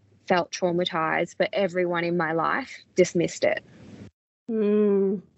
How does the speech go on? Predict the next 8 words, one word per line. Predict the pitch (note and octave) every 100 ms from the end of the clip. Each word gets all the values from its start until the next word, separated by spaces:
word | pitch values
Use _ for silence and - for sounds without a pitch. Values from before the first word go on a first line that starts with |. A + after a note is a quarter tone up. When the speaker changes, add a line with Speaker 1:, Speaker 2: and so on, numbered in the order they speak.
| - - - - - - -
Speaker 2:
It's, | C#4+ - - -
it's, | B3 - -
it | C#4+ C#4
is | E4 B4+
a | A#4+
really | C4 A3+
common | G#3 - G3 E3+ D#3
thing, | - G#3+